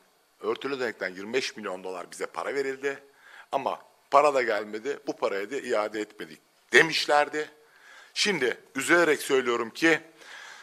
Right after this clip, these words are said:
e, Varlık Fonu ile ilgili raporlar ve yirmi beş milyon dolar hala meclise gelmedi. Ben buradan Binali Yıldırım'a ve abisi Recep Tayyip Erdoğan'a soruyorum.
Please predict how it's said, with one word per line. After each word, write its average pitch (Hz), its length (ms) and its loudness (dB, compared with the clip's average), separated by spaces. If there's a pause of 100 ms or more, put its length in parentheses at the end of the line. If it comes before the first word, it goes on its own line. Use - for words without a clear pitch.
(200)
e, 120 320 6
Varlık 123 320 8
Fonu 131 240 0
ile 120 140 -2
ilgili 143 720 2 (520)
raporlar 143 640 6
ve 135 60 0
yirmi 131 260 -2
beş 160 220 2
milyon 123 300 -2
dolar 127 200 4
hala 139 400 4
meclise 135 540 -6 (260)
gelmedi. 135 480 4 (760)
Ben 208 240 10
buradan 214 380 6
Binali 202 220 4
Yıldırım'a 196 720 6 (480)
ve 202 380 8 (240)
abisi 175 460 8
Recep 165 320 4
Tayyip 165 280 8
Erdoğan'a 156 440 8
soruyorum. 139 480 2